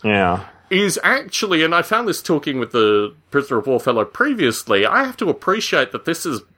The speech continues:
Speaker 2: this is someone's narrative. This is someone's psychology.
Speaker 1: Yeah, it's
Speaker 2: And
Speaker 1: their
Speaker 2: in,
Speaker 1: story.
Speaker 2: in engaging
Speaker 1: <laughs>
Speaker 2: with them, particularly when I want to try and understand various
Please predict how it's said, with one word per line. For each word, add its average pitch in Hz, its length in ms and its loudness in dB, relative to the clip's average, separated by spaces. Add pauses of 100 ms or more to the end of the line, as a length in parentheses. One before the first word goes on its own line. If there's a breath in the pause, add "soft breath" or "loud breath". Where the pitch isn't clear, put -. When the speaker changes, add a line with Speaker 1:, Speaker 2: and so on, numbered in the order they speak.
(120)
Speaker 2:
this 165 280 -6
is 151 580 0 (420 soft breath)
someone's 156 880 -2
narrative. 156 640 -2 (140)
This 175 200 0
is 185 160 -6
someone's 165 380 -2
psychology. 165 640 -2
Speaker 1:
Yeah, 156 140 0
it's - 120 -4
Speaker 2:
And 123 80 -2
Speaker 1:
their 127 80 2
Speaker 2:
in, 117 60 0
Speaker 1:
story. 139 560 0
Speaker 2:
in 185 120 2
engaging 185 760 0
Speaker 1:
<laughs> 117 60 0
Speaker 2:
with 117 200 -2
them, 107 220 -2
particularly 214 580 -4
when 151 220 0
I 147 80 2
want 147 240 0
to 139 80 -10
try 151 360 0
and 143 80 -2
understand 143 800 -4
various 123 460 0